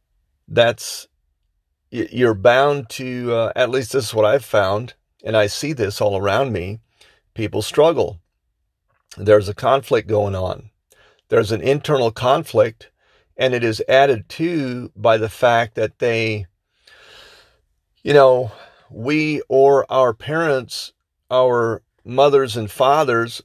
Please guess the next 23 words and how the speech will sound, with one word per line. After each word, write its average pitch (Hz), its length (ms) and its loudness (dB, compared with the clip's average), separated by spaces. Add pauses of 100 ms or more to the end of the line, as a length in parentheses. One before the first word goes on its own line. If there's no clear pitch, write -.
unknowingly, 117 800 -2
obviously, 104 840 -4 (200)
due 123 180 -4
to 107 120 -4
the 101 140 -4
lack 110 320 2
of 92 100 -4
knowledge, 107 800 0
as 104 180 -2
it 98 140 -8
says 107 320 0
in 95 100 -10
Hosea 107 540 0
four 107 280 -2
six, - 520 -6 (1500)
because 135 420 4
of 127 140 -6
these 110 300 -4
conflicting 107 580 -8
beliefs, 95 600 -8 (760)
<clears throat> - 460 -10
excuse 123 1040 -2
me, 107 280 -6